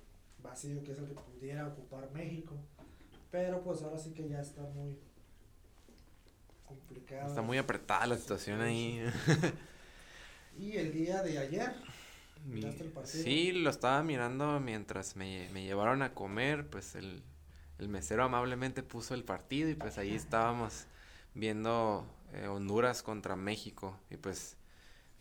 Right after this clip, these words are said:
Speaker 2: me alegró mucho, pues, que en mi cumpleaños metieron un gol,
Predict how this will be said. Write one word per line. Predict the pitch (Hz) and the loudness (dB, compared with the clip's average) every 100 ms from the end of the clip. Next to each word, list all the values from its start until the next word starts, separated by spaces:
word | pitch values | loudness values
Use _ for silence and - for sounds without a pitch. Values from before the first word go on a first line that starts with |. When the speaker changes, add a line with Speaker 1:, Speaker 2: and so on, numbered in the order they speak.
| - | -6
Speaker 2:
me | 104 110 | 2 4
alegró | 107 104 107 | 6 6 4
mucho, | 120 131 135 135 | 4 4 4 2
pues, | 120 117 | 2 0
que | 110 | -2
en | 107 | 0
mi | 107 | -2
cumpleaños | 104 98 98 98 113 117 | -2 -4 -2 0 0 -2
metieron | 90 101 107 | -4 -4 -2
un | 110 110 | -2 -4
gol, | 87 87 | -4 -4